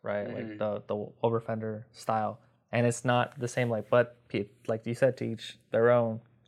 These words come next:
Speaker 1: right? But it seems like people are just gonna go, forego quality, one, for the attention, or just two, to have, like, that quote unquote uniqueness.
Speaker 2: I mean, I don't mind people going that, that route, but it's like,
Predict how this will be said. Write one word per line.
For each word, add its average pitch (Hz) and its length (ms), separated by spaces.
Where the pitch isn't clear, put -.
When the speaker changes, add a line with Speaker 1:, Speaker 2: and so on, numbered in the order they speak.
Speaker 1:
right? 107 260
But 117 100
it 113 80
seems 113 180
like 110 120
people 123 220
are 113 80
just 113 200
gonna 110 200
go, 107 160
forego 123 540
quality, 113 680
one, 117 280
for 117 140
the 113 120
attention, 113 600
or 107 180
just 107 340
two, 117 260
to 110 100
have, 110 260
like, 110 180
that - 400
quote 113 220
unquote 113 240
uniqueness. 110 680
Speaker 2:
I - 60
mean, 160 140
I 190 80
don't 220 180
mind 123 300
people 127 260
going 117 500
that, 98 220
that 104 220
route, 113 320
but 131 80
it's 107 100
like, - 220